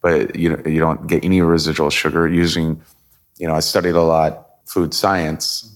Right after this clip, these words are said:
u-, using, like, different sugars that aren't as sweet as your granulated sugars and things. That one's, uh,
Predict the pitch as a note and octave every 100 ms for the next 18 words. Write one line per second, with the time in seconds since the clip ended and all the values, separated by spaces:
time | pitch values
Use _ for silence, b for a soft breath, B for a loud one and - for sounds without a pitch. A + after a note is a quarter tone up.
0 | C3 E2+ D#2+ - D#2+ E2 D#2 D#2+ D#2 F2+
1 | F2+ D#2+ - F2 F#2 F2 D#2+ - D#2+ D2+
2 | - - E2 E2+ - D#2 D2+ - D2 D#2
3 | D2+ D#2+ D#2 D2+ D#2 F2 D#2+ D#2+ D#2+ D#2
4 | D#2+ D#2+ - D#2+ D2 D2+ D2 C#2+